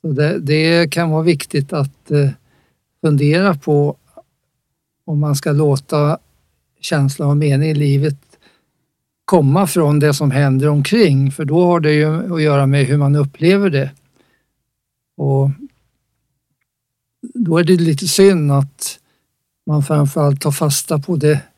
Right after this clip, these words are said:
negativa i världen som gör att man tycker, en del tycker det är ganska hopplöst att överhuvudtaget göra någonting eftersom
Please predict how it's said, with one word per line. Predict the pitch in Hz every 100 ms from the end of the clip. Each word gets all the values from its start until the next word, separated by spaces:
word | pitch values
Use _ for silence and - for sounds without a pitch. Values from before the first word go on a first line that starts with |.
| _ _ _ -
negativa | 147 175 185 185 160 151 143 151
i |
världen | 139 131 127 135 147 143 - _ _ _
som | 143
gör | 139 135 139
att | 139 - - _ _ _ _ _ _ _ _ _ _ _ _
man | 147
tycker, | 139 143 139 147 139 - _ -
en | 160
del | 139 139
tycker | 131 147 139
det | 139
är |
ganska | 139 139 135
hopplöst | 143 147 143 - 175 151 - -
att |
överhuvudtaget | 139 135 143 190 151 147 151
göra | 147 135 135
någonting | 135 143 139 131 131
eftersom | 131 - 175 - 135